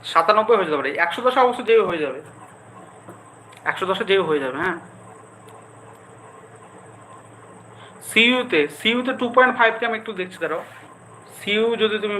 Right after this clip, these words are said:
বলো, হ্যাঁ, টু পয়েন্ট ফাইভ কে এর মধ্যে চান্স আছে বলতে গেলে তোমার পলিমার নামক একটা ব্রাঞ্চ আছে। আর যদি খুব ভালো ভাগ্য থাকে তাহলে অপটিক্স বা কেমিক্যাল এর মধ্যে পেতে পারো। নাইনটি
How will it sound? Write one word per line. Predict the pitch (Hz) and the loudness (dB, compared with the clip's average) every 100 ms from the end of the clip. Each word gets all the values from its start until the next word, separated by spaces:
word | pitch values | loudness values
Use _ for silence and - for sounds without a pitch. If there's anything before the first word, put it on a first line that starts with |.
| 185 | 2
বলো, | 180 196 196 - - - - - - - | 2 0 -4 -16 -20 -20 -20 -20 -20 -2
হ্যাঁ, | 185 208 165 - | 4 6 4 0
টু | 196 | -4
পয়েন্ট | 214 214 202 | -2 -2 0
ফাইভ | 202 | 0
কে | 220 | 2
এর | 220 | 0
মধ্যে | 220 233 226 | 2 0 4
চান্স | 208 208 220 | 6 6 6
আছে | 226 | 2
বলতে | 226 220 | 2 2
গেলে | 220 | 0
তোমার | 226 220 - | -4 -4 2
পলিমার | 208 220 208 202 202 | 4 4 4 2 0
নামক | 202 196 | 0 0
একটা | 190 190 | 0 2
ব্রাঞ্চ | 170 170 170 | 4 2 0
আছে। | 151 175 - - - - - | -8 -10 -12 -20 -20 -20 0
আর | 165 | 0
যদি | 196 226 | 0 -2
খুব | 262 185 151 | -2 -2 0
ভালো | 196 208 | 2 4
ভাগ্য | 185 185 202 202 | 2 0 -2 -2
থাকে | 190 226 226 | 0 0 0
তাহলে | 185 180 185 185 185 - - 175 | 2 2 2 -2 -8 -20 -4 2
অপটিক্স | 180 - 202 196 - - 160 | 2 2 0 0 -2 -12 -2
বা | 165 | 0
কেমিক্যাল | 180 180 185 185 180 180 170 | 0 -2 0 2 0 -2 -6
এর | 156 | -4
মধ্যে | 165 160 | -6 -6
পেতে | 143 131 | -8 -8
পারো। | 127 - - - - - - - - - - - - - - - - - - - - - - 113 - - - - - - - - - - - - - - - - - 156 | -12 -14 -20 -20 -20 -20 -20 -20 -20 -20 -20 -20 -20 -20 -20 -20 -20 -20 -20 -20 -20 -20 -20 -20 -20 -20 -20 -20 -20 -20 -20 -20 -20 -20 -20 -20 -20 -20 -20 -20 -8 2
নাইনটি | 165 220 | 2 2